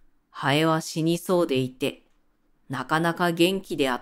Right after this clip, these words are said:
た。人間が死んで、ハエが死なないのはおかしいが、もし手に取って、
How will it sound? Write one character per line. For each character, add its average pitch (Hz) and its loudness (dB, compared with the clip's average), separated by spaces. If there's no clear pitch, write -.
た。 110 -8
人 165 0
間 170 0
が 156 -4
死 151 -4
ん 143 0
で、 135 -6
ハ 147 -2
エ 170 2
が 170 0
死 - -6
な 165 0
な 175 2
い 185 0
の 180 0
は 110 -2
お 127 -4
か 143 -4
し 160 0
い - -2
が、 127 -2
も 196 0
し 147 -2
手 180 0
に 160 0
取 156 -2
っ - -20
て、 113 -8